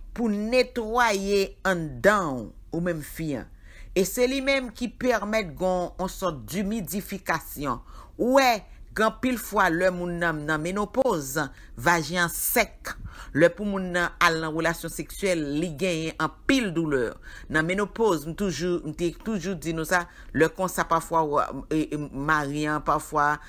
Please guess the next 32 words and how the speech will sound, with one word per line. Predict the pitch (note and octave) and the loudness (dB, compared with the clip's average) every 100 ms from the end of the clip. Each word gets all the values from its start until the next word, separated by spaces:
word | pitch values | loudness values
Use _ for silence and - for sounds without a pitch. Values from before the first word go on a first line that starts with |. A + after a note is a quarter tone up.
| - - | -18 -4
konn | D#3 D#3 | -2 0
itilize | D3+ E3 D#3 C#3 D#3 | -2 -2 -2 0 0
vazlin | C3+ D#3 D#3 A2+ C3+ D#3+ F3 D#3+ | 2 4 2 0 0 0 0 0
nan | D#3+ - | -2 -2
ki | D3+ | -8
pou | E3 - F3 | -8 -2 4
ede | E3+ A2 G#2 F#3+ E3+ - - - | 4 2 2 4 4 -4 -4 2
a | E3+ - | 2 2
imidifye | F3+ F#3 F3 F3 B2+ - F3+ E3 E3 F3 B2 E3+ - - F#3 A3+ G3 - - - - F3+ F#3+ F3+ F3 D#3+ E3 D#3+ D#3 - D#3 D3+ D#3 C#3 | -2 0 -2 -6 -8 -4 -2 0 0 0 -2 -4 -4 -4 0 2 0 -4 -14 -16 0 4 4 6 4 4 2 0 0 2 2 2 0 2
vajen | D3 D#3+ A#2+ C#3+ D3+ | 2 2 0 -2 0
an | D#3 - - - | 0 -4 -18 -8
pou | - D3+ | -4 0
l | |
kapab | D#3+ C#3+ C3 | 0 0 -2
jwenn | A#2 C#3+ C3 | -4 -6 -2
pasaj, | C#3 C3+ - A2 G2+ - - - - - | -2 0 -2 -2 -2 -10 -12 -16 -16 -14
bantan | A2 G3 F#3+ F#3+ D#3+ - - - F3+ | 6 6 8 4 4 0 -12 0 2
ebyen. | D#3 D3+ F3 D#3+ - - - E3+ E3 E3+ | 2 2 0 -2 -10 -12 2 2 2 0
Nou | F#3 G3+ F#3 | 0 4 8
wè | F3+ D#3 - | 8 6 0
flo | - - G#3 A#3 A#3+ | -12 -4 2 4 4
sa | - G3 D#3 | 4 4 6
yo, | D3 | 4
lè | C#3 F3+ F#3+ | 6 6 6
l | |
nòmal | G3 G3 E3+ F3+ F#3+ D3 B2+ | 4 4 4 6 6 4 0
se | - | 0
yon | F#3 F#3 | 4 4
bagay | F#3 F3+ | 4 2
nòmal | F#3 G3 F#3 G3 G3 F#3+ | 4 4 4 2 2 2
li | F#3+ | -2
ye. | F3+ | 0